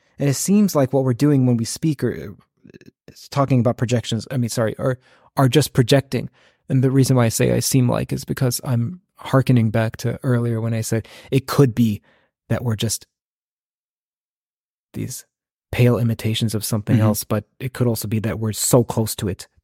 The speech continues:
Speaker 1: that, like, it, it's right there, like, the love is right there. We're not, we're not actually approximating something. We're being extremely specific, and we don't think we
Speaker 2: Yeah.
Speaker 1: are. We know the truth. We just don't know that we know the
Speaker 2: Mm.
Speaker 1: truth. But anyhow, so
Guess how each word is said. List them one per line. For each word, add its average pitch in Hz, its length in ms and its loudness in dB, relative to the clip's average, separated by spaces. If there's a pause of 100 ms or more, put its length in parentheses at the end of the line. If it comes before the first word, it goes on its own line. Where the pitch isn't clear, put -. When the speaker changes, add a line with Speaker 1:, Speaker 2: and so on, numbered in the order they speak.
Speaker 1:
that, 87 160 -6 (180)
like, 98 140 -8 (200)
it, - 200 -10
it's - 140 -6
right 123 240 2
there, 107 140 -2
like, 104 140 -4
the 117 100 -2
love 113 260 0
is 101 140 -4
right 110 180 -4
there. 101 140 -4
We're 107 120 0
not, 123 260 0 (280)
we're 123 120 4
not 135 160 6
actually 120 500 2 (600)
approximating 120 600 0
something. 104 280 -6
We're 104 120 -4
being 110 200 -2
extremely 104 440 -4
specific, - 520 -8
and 101 100 -6
we 101 60 -6
don't 107 200 -6
think 120 200 -4
we 110 80 0
Speaker 2:
Yeah. 98 80 -2
Speaker 1:
are. 95 160 -8 (240)
We 123 120 4
know 131 400 6
the 120 120 -2
truth. 127 300 0
We 113 100 -2
just 120 180 -4
don't 107 240 -2
know 113 280 0
that 107 120 -6
we 107 120 -4
know 107 180 -2
the 110 140 0
Speaker 2:
Mm. 98 80 -4
Speaker 1:
truth. - 180 -8 (1900)
But 151 120 2
anyhow, 139 260 2
so - 260 -4